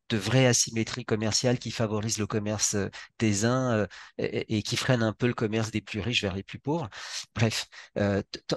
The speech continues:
et tant qu'on n'augmente pas le budget de l'Union européenne, actuellement, je vous le signale, vous n'êtes peut-être pas au courant, mais le budget de l'Union européenne, il est, c'est un virgule dix-neuf pour cent du P I B, du, du, comment on dit, pas du P I B, du R N B, mais enfin bon, du P I B si vous voulez. Et en plus, on a des limitations. Hein, il dépassera jamais trop ce seuil.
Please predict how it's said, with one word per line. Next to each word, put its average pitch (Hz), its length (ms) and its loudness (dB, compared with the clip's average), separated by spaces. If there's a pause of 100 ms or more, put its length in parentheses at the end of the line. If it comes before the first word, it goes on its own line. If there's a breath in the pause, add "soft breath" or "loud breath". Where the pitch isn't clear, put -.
et 120 160 4
tant 139 160 4
qu'on 135 140 0
n'augmente 113 300 2
pas 127 80 2
le 113 60 0
budget 131 300 0
de 113 60 0
l'Union 110 180 0
européenne, 156 320 0
actuellement, 113 400 -4
je 113 80 -2
vous 98 80 -10
le 95 60 -8
signale, 123 320 2
vous 98 100 -10 (320)
n'êtes 98 180 -12
peut-être - 260 -2
pas 113 120 0
au 104 80 2
courant, 147 280 -4
mais 110 120 -4
le 101 60 -6
budget 110 260 -2
de 104 60 -6
l'Union 104 180 -2
européenne, 135 340 0
il 104 200 0
est, - 20 -4
c'est - 260 0
un 123 100 6
virgule 113 320 -2
dix-neuf 110 340 -4
pour - 180 -4
cent 143 160 0
du - 120 -12
P 123 140 -4
I 123 160 -4
B, - 220 -4
du, 104 260 -2
du, 98 340 -8
comment 101 200 -4
on 95 40 -4
dit, 98 120 -10
pas 104 160 0
du 104 100 -8
P 107 140 0
I 107 40 2
B, 131 100 2
du 107 280 2
R 101 100 4
N 117 140 4
B, 131 80 0
mais 127 200 2
enfin 101 200 -8
bon, 98 140 -8
du - 140 -10
P 107 120 -2
I 101 100 0
B 120 120 0
si - 160 -2
vous - 160 -14
voulez. 139 240 0 (380 loud breath)
Et 135 100 8
en 117 80 4
plus, - 260 0
on 131 80 0
a 113 80 6
des 110 100 6
limitations. 113 580 2 (240)
Hein, 101 140 -4
il 107 100 -4
dépassera 104 440 0
jamais 107 360 0
trop - 280 -6
ce 110 200 0
seuil. 123 360 2